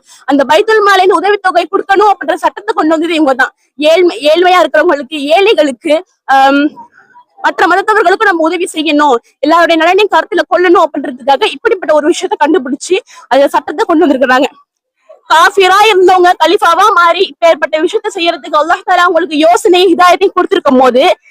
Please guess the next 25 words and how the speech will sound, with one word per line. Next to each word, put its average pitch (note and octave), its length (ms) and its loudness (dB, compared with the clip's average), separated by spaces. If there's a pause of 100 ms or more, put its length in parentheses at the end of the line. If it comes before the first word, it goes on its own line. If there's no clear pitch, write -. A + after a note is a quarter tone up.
(160)
நம்ம E4 180 0
பிறப்பிலிருந்தே G#4+ 680 0
முஸ்லிமா G4 420 0
இருக்கிறோம், C#4 360 0
நமக்கு D4+ 260 0
அல்லாஹ் E4+ 220 0
தஆலா F#4 220 2
எப்பேற்பட்ட F4+ 500 -2
ஹிதாயத்தையும் F4 720 2
யோசனையும் E4+ 480 0
கொடுத்திருப்பான். D4 440 0 (260)
அந்த D4 180 -2
யோசனையும் G4 580 2
ஹிதாயத்தையும் F#4 500 2
பயன்படுத்தி E4 600 -2 (280)
நம்மளால் F4+ 520 0
இயன்ற G4+ 360 0
முயற்சிகளை F4 540 0
வந்து D4 220 2
நம்ம D#4 200 0
வந்து D#4 160 -6
இஸ்லாத்திற்காக F4+ 540 -2
எடுக்கணும் C#4 380 0
இன்ஷா C#4 260 0
அல்லாஹ். D4 260 0